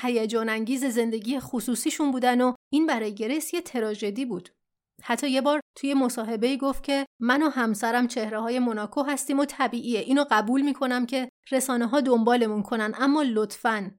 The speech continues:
لطفاً دست از سر بچه‌هام بردارید.» ولی خب هیچ کس به این درخواست مادرانه توجهی نکرد.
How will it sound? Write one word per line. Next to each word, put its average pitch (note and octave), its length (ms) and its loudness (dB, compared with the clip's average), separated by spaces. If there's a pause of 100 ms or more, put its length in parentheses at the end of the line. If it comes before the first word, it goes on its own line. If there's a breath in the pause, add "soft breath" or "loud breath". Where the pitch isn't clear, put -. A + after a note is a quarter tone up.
(240)
لطفاً A3+ 640 2
دست B3+ 180 0
از G#3+ 120 -2
سر A#3+ 200 0
بچه‌هام G#3+ 540 -2
بردارید.» F#3 580 -4 (440)
ولی D4 160 4
خب C#4+ 220 -2
هیچ D4+ 180 -2
کس D#4 360 -4 (220)
به A#3+ 80 2
این C4+ 200 2
درخواست B3 600 0
مادرانه A3+ 1080 0 (220)
توجهی B3 540 -2
نکرد. - 500 -8